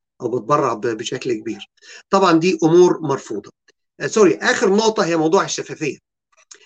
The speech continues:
الشفافية اللي هي اللي بتطبق بره مصر. أنا عارف طبعا، ودي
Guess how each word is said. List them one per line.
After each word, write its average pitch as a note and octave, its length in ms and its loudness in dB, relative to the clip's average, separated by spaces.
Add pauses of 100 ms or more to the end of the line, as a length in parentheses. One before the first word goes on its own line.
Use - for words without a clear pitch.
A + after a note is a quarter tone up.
(120)
الشفافية C4+ 720 -4 (520)
اللي D#3+ 300 2
هي A3+ 440 -2 (160)
اللي F3 140 2
بتطبق G3+ 540 -2
بره E3+ 200 2
مصر. C#3 320 -2
أنا D#3 100 0
عارف A3 180 0
طبعا، G#3 360 0
ودي F3+ 460 -2